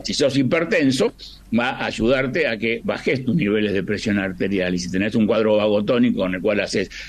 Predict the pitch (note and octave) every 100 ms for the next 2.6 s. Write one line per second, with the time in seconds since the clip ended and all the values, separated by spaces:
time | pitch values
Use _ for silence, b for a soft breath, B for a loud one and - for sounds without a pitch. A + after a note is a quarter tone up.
0 | B - G2 F#2+ F2+ C3+ E2+ A#2 A#2 G#2
1 | A2 G2+ G2 A2 G#2 B2 A2+ A2 F#2 G2+
2 | G2+ G#2 A2 B2 A#2 -